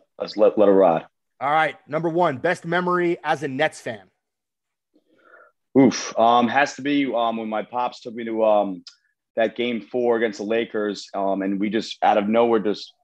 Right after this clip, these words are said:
Speaker 1: ran into Doctor J, and just meeting him and shaking his hand, and, um, it was just, it was just so cool to see, 'cause that's one of, um, my dad's favorite players of all time, and, you know, I remember watching his old highlight tapes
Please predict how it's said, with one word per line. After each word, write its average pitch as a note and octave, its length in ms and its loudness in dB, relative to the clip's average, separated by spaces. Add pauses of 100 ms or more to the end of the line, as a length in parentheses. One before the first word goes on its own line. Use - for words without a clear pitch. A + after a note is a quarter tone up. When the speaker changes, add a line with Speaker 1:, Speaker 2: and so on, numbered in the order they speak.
(100)
Speaker 1:
ran A2 260 0
into G2+ 140 -6
Doctor G#2 360 2
J, F2+ 360 -2 (360)
and G2 200 -4
just G2+ 220 -4
meeting A#2 300 -2
him A2+ 140 0
and G#2 120 -2
shaking A2+ 320 0
his G2 140 -6
hand, A2 320 -4
and, F#2 180 -6 (400)
um, F2+ 500 -4 (880)
it G#2+ 140 -4
was A#2 160 2
just, A#2+ 320 -4
it A#2+ 40 0
was A2+ 140 0
just B2 160 -4
so B2+ 160 2
cool B2+ 240 0
to G#2+ 60 -2
see, G2 400 -4 (300)
'cause G2 200 -10
that's A2 240 -2
one A2 220 0
of, G2 120 -6
um, G2 460 -2 (520)
my G#2 100 -6
dad's A#2 300 0
favorite A#2 220 -6
players A2+ 280 -8
of G#2 60 -14
all A2+ 160 -2
time, G#2+ 260 -8
and, G2 180 -10 (380)
you A2 120 -8
know, G2+ 160 6
I E2 60 4
remember A2 260 2
watching G#2+ 340 2
his G#2+ 140 -6
old A2 180 0
highlight G#2+ 360 2
tapes - 460 -10